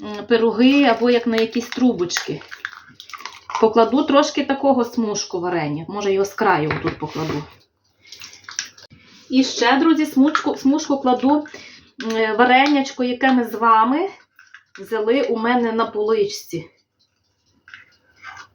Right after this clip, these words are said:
Воно таке ріденьке, то нічого, друзі, все буде добре.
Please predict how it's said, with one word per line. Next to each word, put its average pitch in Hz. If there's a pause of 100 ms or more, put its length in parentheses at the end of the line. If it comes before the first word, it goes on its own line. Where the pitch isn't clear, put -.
(240)
Воно 214
таке 226
ріденьке, 220
то 220
нічого, 220
друзі, 170
все 170
буде 220
добре. 170